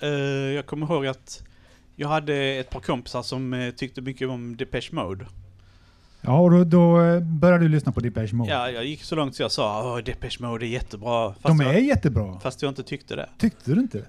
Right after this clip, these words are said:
Speaker 1: Nej.
Speaker 2: Det tyckte jag.
Speaker 1: Det, <laughs> inte dåliga så, men alltså, jag överdrev nog en del.
Speaker 2: Jag var ju, eh, ung, eh, riktigt ung, när jag, n-, när, när jag lyssnade på Depeche Modes mest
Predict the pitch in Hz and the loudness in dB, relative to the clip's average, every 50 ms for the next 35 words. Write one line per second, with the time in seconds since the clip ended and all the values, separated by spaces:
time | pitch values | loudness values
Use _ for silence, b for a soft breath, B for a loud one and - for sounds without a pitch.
0 | - - 160 127 117 117 120 131 139 160 165 - 247 - - 180 131 175 156 101 | -14 -12 -8 -8 -8 -8 -8 -4 -2 0 0 0 0 0 0 0 0 0 -2 -4
1 | 104 - - _ _ - 262 285 - - - - - - - - - - B B | -6 -12 -20 _ _ -10 -4 0 2 2 2 2 0 0 0 -2 -4 -12 B B
2 | B B B - 151 175 - 110 101 110 113 135 196 233 196 117 104 107 - - | B B B -4 -4 -4 -4 -6 -4 0 2 2 2 2 2 -2 -4 -6 -4 -4
3 | 151 92 101 107 127 131 135 131 127 127 123 - - - _ _ - 120 - - | -4 -4 -4 -6 -6 -6 -6 -6 -8 -10 -12 -16 -20 -20 _ _ -10 -10 -6 -4
4 | 135 131 135 139 135 - - 110 110 131 147 131 113 113 117 117 107 110 - - | -4 -2 -2 -2 -2 -4 -6 -8 -8 -8 -8 -10 -10 -10 -10 -10 -10 -12 -12 -18
5 | _ - b b b b b b b 135 160 185 208 208 196 175 165 156 151 156 | _ -20 b b b b b b b 2 4 4 6 6 6 6 6 4 4 4
6 | 151 151 151 151 160 165 175 190 185 170 180 165 131 123 123 127 127 131 131 139 | 4 4 4 2 0 -2 -4 0 2 4 4 4 4 2 0 -2 -2 -2 -2 -2
7 | 131 - 170 151 156 120 113 120 123 123 123 127 127 131 135 139 143 143 139 143 | -2 -2 -2 -2 0 0 0 0 -2 0 0 0 0 0 -2 -4 -4 -4 -4 -2
8 | 139 139 139 143 147 139 139 139 139 143 143 147 147 147 139 139 139 135 131 127 | -2 -2 -2 -2 -2 -2 -2 -2 -2 -2 -4 -4 -2 -2 0 0 0 0 -2 -4
9 | - b b b b 156 143 151 151 117 127 131 127 139 - 147 143 - - 147 | -6 b b b b -2 0 0 0 0 0 0 0 0 2 2 0 2 2 2
10 | 143 135 127 - 147 151 175 170 - - - | 2 2 0 0 0 2 2 2 0 -4 -18